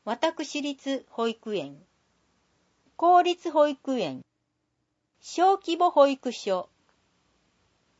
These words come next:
利用料金、朝、送り時間、利用。月額千二百五十円。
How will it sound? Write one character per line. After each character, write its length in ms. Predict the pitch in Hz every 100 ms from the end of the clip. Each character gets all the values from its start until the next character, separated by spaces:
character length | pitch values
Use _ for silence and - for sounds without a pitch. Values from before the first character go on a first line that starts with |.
| _ _ _ _
利 160 | 220 269
用 280 | 339 359 349
料 340 | 339 330 247
金、 440 | 226 - 151 131 - _ _ _ _ _ _ _ _ _ _ -
朝、 480 | 294 - 202 135 - _ _ _ -
送 260 | 196 294
り 140 | 311 269
時 160 | 269
間、 380 | - 143 135 127 _ _ _ _ -
利 240 | 170 180 170
用。 600 | 165 151 147 156 156 _ _ _ _ _ _ _ _ _ _ _
月 360 | 202 247 - 320
額 500 | 311 294 269 247 - _ _ _ _
千 380 | - 392 359 254
二 100 | 208
百 320 | 214 196 180
五 160 | 185 196
十 380 | 240 233 180
円。 280 | 139 123 123